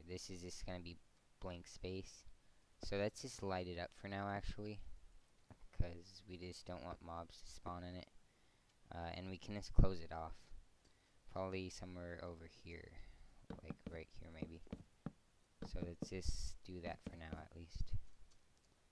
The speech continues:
Um, but what should we close it off with? Sandstone or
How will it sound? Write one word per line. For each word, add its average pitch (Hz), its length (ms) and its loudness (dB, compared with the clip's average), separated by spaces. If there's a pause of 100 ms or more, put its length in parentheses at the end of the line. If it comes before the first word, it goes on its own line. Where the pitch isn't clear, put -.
(100)
Um, 92 460 -2 (1300)
but 98 140 -2
what 110 160 0
should - 140 -8
we 143 80 -8
close 101 300 -2
it 92 120 -8
off 85 280 -8
with? 82 220 -10 (100)
Sandstone 98 920 -8
or 82 560 -10